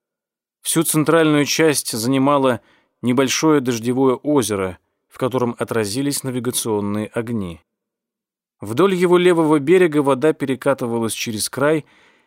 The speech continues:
и стекала на более низкую часть плато, полку, покрытую невысоким редким лесом,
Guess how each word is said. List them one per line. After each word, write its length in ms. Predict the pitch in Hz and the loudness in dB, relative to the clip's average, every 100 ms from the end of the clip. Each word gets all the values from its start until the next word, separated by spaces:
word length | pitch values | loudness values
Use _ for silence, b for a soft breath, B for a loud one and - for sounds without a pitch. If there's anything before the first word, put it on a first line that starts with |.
| b | b
и 80 | 123 | -4
стекала 480 | - 139 175 185 175 | -2 0 2 4 4
на 140 | 156 | 2
более 320 | 147 170 165 | 2 4 4
низкую 520 | 156 135 120 - 123 | 4 2 0 -4 -6
часть 340 | 117 131 120 - | -2 -2 -2 -4
плато, 500 | 120 120 113 101 98 _ _ _ _ | -6 -6 -6 -8 -8 _ _ _ _
полку, 420 | - 143 120 - 110 | 0 2 2 -4 -4
покрытую 600 | 113 127 147 139 131 120 | -4 -2 -2 -2 -2 -2
невысоким 680 | 113 113 - 156 151 131 | -2 -4 -2 -2 -2 -4
редким 380 | 117 110 - 98 | -2 -4 -6 -8
лесом, 480 | 101 143 - 135 | -2 -2 -2 -4